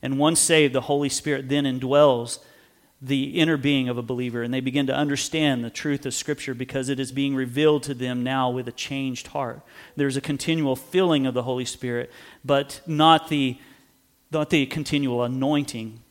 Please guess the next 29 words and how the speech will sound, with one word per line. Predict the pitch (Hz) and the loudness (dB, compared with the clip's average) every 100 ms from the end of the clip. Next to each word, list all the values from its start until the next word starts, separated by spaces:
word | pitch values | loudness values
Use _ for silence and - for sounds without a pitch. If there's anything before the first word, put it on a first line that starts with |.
| _ _ _ _ _ _ _ - | _ _ _ _ _ _ _ -10
once | 139 143 - - - _ 135 | -2 -2 -2 -8 -10 _ -8
and | 127 | -2
then | 139 135 127 - | 0 0 -2 -8
again | 139 127 139 135 135 131 | -8 0 0 2 0 -4
and | 147 139 | -2 -2
then | 131 | -2
again | 123 135 131 131 | -2 0 0 -2
and | 123 | -4
then | 117 | -4
again. | 120 147 123 117 110 _ _ _ _ - | -4 -2 -2 -4 -12 _ _ _ _ -10
We | 127 | -6
were | 123 | -2
talking | 143 131 131 | 0 0 -2
about | 123 123 123 | -2 -2 -2
those | 123 123 - - - | -4 -4 -8 -12 -8
who | 131 | -6
have | 117 | -4
been | 120 120 | -6 -6
saved. | - 120 113 117 _ - - 143 | -4 -4 -6 -12 _ -20 -12 -4
And | 143 | 0
in | |
verse | 147 170 | 4 2
twenty-one, | - 185 156 156 165 147 | 0 0 2 2 2 2
the | 131 | -2
phrase, | 156 151 139 | -2 0 2
"I | 139 135 | 2 2
write | 127 139 151 - | 2 2 2 -2
to | 131 | -6
you," | 117 117 | -6 -6